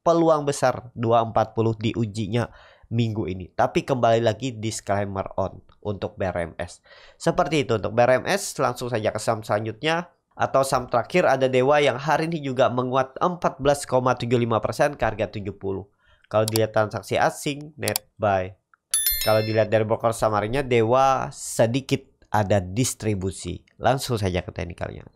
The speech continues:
Secara teknikal, Dewa juga bagus. Sekarang itu yang jadi support kuatnya enam enam. Ini harus dijaga nih kalau mau bagus. Atau enam empat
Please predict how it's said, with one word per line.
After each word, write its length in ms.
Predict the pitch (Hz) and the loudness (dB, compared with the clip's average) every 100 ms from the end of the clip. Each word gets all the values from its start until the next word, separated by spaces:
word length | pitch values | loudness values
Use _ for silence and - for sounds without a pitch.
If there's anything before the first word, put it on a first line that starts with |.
| - _ | -20 _
Secara 240 | - 131 | 2 4
teknikal, 380 | 135 131 165 160 | 4 2 4 2
Dewa 220 | 143 127 131 | 4 4 4
juga 220 | 123 113 | 2 2
bagus. 560 | 101 98 127 143 - - | 2 2 0 -4 -6 0
Sekarang 400 | 127 120 127 127 | 2 4 2 -2
itu 320 | 123 156 151 | -4 -2 0
yang 240 | 123 117 | 0 0
jadi 220 | 101 107 117 | 0 0 -2
support 480 | - 113 117 117 | -6 -4 -2 -2
kuatnya 400 | - 107 - 120 | -2 -4 -2 -8
enam 260 | 104 107 101 | -6 -8 -8
enam. 200 | 98 92 104 _ - | -8 -8 -10 _ -10
Ini 300 | 98 110 127 | -4 -2 0
harus 220 | 113 - | -2 -4
dijaga 420 | 107 104 92 110 | -2 -2 2 0
nih 160 | 98 92 | -2 -4
kalau 160 | 95 | -4
mau 160 | 92 85 | -2 -4
bagus. 240 | 85 - | -6 -8
Atau 400 | - - 135 135 | -10 -6 -2 0
enam 300 | 120 117 113 | -2 -4 -6
empat 260 | - - - | -6 -6 -6